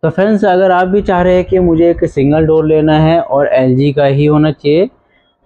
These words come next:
तो ये video friends आप ही के लिए है। तो friends, channel को like and सब्सक्राइब करना ना भूलिए, क्योंकि इसी video में आपको इस fridge के बारे में पता चलने वाला है। तो चलिए start करते हैं सबसे पहले star रेटिंग से। तो friends, ये है आपका three star rating का fridge, जो कि दो हज़ार चौबीस का है।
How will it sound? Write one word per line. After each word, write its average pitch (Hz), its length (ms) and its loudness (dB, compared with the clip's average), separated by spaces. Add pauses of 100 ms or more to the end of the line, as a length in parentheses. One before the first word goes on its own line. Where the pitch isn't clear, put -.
तो 156 300 2
ये 151 240 2
video 175 280 0
friends 165 360 -2
आप 127 240 -4
ही 139 120 0
के 143 100 0
लिए 139 160 0
है। 98 400 -4
तो 131 80 -2
friends, 180 420 -2
channel - 380 0
को 135 220 0
like 131 300 -2
and 139 140 -4
सब्सक्राइब 123 300 -2
करना 113 140 -2
ना 123 220 -2
भूलिए, 156 240 2
क्योंकि 180 500 0
इसी 190 300 -2
video 156 200 0
में 151 140 0
आपको 139 220 -2
इस 143 160 -2
fridge 127 220 -2
के 123 140 -4
बारे 117 160 -2
में 160 160 0
पता 123 160 -2
चलने 113 340 -2
वाला 107 320 -2
है। 92 180 -8 (600)
तो 165 60 -2
चलिए 202 360 0
start 185 320 -4
करते 180 240 -2
हैं 185 140 2
सबसे 180 340 -4
पहले 165 380 0
star 135 340 -4
रेटिंग 135 340 0
से। 147 120 0
तो 147 140 -2
friends, 151 360 -2
ये 143 180 2
है 143 140 0
आपका 139 340 -2
three 196 440 -2
star 165 300 -2
rating 147 340 0
का 143 100 0
fridge, 143 260 -2
जो 127 120 2
कि 127 180 -2
दो 131 240 0
हज़ार 135 320 0
चौबीस 123 500 -4
का 139 140 -2
है। 170 200 0